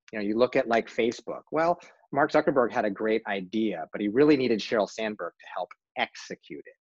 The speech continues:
You know, th-, there's a lot of stories in Silicon Valley of people who can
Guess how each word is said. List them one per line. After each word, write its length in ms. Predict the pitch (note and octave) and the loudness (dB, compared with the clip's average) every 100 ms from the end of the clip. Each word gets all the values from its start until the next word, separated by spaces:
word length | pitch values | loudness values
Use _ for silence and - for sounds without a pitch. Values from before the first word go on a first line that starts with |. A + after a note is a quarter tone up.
| _ _ _ | _ _ _
You 80 | B2+ | -4
know, 140 | A#2+ A#2+ | -2 -2
th-, 160 | D3 | 0
there's 200 | D3 D3 | 2 4
a 60 | D3 | 4
lot 680 | C3 C3 C#3 C#3+ C#3+ C#3+ C3+ | 4 4 6 6 6 6 2
of 260 | A#2+ A#2 - _ _ _ | 0 -2 -8 _ _ _
stories 640 | - - - C3 B2+ A#2 | -12 -6 0 2 2 0
in 60 | G#2+ | -6
Silicon 440 | - G#2 G2+ G2+ | -6 -8 -6 -8
Valley 400 | F#2+ G2 F#2+ F#2 - | -4 -2 -2 -6 -10
of 100 | F2+ _ _ | -16 _ _
people 340 | - A2+ A#2 G#2 | -10 -6 -4 -4
who 120 | A2 G2+ | -4 -8
can 240 | G#2+ F#2 | -10 -12